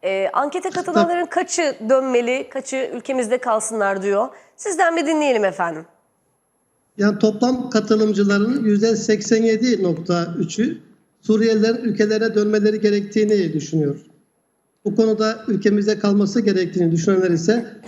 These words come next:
Speaker 2: altı nokta iki. Bu konuya cevap vermek istemeleri ise dört nokta beş. Cevap vermeyenlerin pozitifte varsaysak bile yaklaşık toplumun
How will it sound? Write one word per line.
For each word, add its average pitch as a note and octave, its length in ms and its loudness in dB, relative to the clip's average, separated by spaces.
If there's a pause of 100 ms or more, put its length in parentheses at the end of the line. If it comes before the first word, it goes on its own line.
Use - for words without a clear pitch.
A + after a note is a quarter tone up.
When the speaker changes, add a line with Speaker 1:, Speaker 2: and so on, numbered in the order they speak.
(120)
Speaker 2:
altı G3+ 320 2
nokta G#3 600 -2 (100)
iki. F3 360 0 (380)
Bu A#3 80 -4
konuya A3 240 4
cevap A#3 340 0
vermek F#3+ 320 0
istemeleri F#3+ 460 0
ise A3+ 280 0 (180)
dört G#3+ 260 2
nokta G3+ 300 0
beş. F3 180 0 (440)
Cevap A3 340 0
vermeyenlerin G#3+ 840 0 (320)
pozitifte G#3 680 0
varsaysak G3 640 0
bile G#3 160 6
yaklaşık G#3 460 0
toplumun G#3 460 0